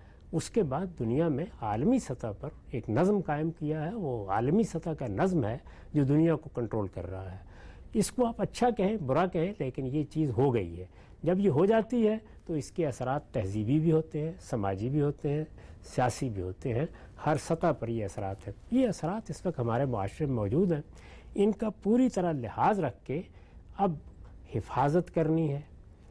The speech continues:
اب کسی کو بات نہیں کرنے دینی، اب کسی آدمی کو بولنا نہیں چاہیے،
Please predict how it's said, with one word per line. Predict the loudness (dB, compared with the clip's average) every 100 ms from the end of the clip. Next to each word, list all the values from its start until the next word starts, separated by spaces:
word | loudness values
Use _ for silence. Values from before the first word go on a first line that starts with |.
| -20 -4
اب | -2 2
کسی | 2 2
کو | 2
بات | 2 4 2 4
نہیں | 2 2
کرنے | 2 2 2
دینی، | 2 0 -2 -6 -16 -20 -16 -2
اب | -2 2
کسی | 0 2 0 0
آدمی | 0 2 4 6 4 2
کو | 0
بولنا | 2 4 6 4
نہیں | 2
چاہیے، | 2 0 0 -4